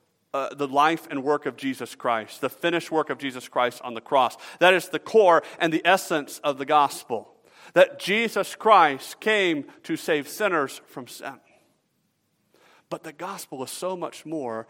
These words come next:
than a punch card to get you out of hell. The gospel is a confession of Jesus Christ as Lord of your life. It is a calling to new life.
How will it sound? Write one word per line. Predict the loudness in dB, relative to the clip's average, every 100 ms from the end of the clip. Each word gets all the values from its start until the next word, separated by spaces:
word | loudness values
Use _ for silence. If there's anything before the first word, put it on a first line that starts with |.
| _ -12
than | -8
a |
punch | -8 -6 -8 -8
card | -6 -2 -2
to | -4
get | -12 -12
you | -12
out | -12
of | -14
hell. | -16 -16 _ _ _ _ _ _ _ _ _ _ _ _ _ _ _ -20 -10
The | -8
gospel | 0 2 0 -2 -8 -2 -2 -2 -8 -10
is | -8
a | -8
confession | -8 -4 -2 -2 -4 -10
of |
Jesus | -8 -10 -10 -16
Christ | -8 -4 -4 -4 -8
as | -10 -6
Lord | -4 -4
of | -6
your | -14
life. | -18 -20 -20 -20 -20 _ _ _ _ _ _ _ _ _ _ _ _ _ _ _ _ _ _ _ _ _
It | -6
is | -4
a | -6
calling | -10 -2 -2 -2 -8
to | -12 -10
new | -8
life. | -8 -12 -18 -20 -20